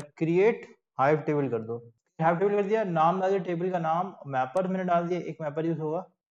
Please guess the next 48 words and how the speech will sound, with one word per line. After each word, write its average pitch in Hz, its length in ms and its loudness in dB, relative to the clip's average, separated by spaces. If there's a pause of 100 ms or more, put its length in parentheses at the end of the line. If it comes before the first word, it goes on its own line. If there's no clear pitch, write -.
और 131 500 -6 (140)
उसके 185 360 -2
बाद 170 340 0 (380)
hive 151 300 4 (120)
table 160 280 2
का 180 80 2
नाम 156 260 2
डाल 156 220 2
दो। 165 120 -6 (120)
For 165 140 2
example, 190 360 0
hive 156 180 2
table 180 220 -2
का 180 120 -2
मैं 151 180 -4
नाम 165 240 0
डाल 156 160 0
लूंगा 147 240 -4 (460)
टीवी, 147 280 -2 (420)
टीवी 190 340 -2
star, - 640 -4
टीवी 175 360 0
star, - 460 -10 (220)
तो 139 120 -6
मैं 139 180 -6
यहाँ 135 300 -6
पे 170 100 -8 (340)
टीवी 147 220 -4
stars 143 340 -4
कर 123 100 -10
दिया, 123 280 -12 (360)
टीवी 151 200 0
stars 139 300 0
हिंदी, 98 220 -14
ठीक - 300 -18
है। 165 60 -2
तो 143 80 -4
ये 139 280 0
मेरा 190 480 -4
hive 131 180 -4
table 160 180 -2
का 160 100 -2
नाम 156 220 -4
है 170 80 -8 (360)
और 139 420 -2
यहाँ 151 280 0
पे 170 120 -2
आऊंगा, 156 360 -2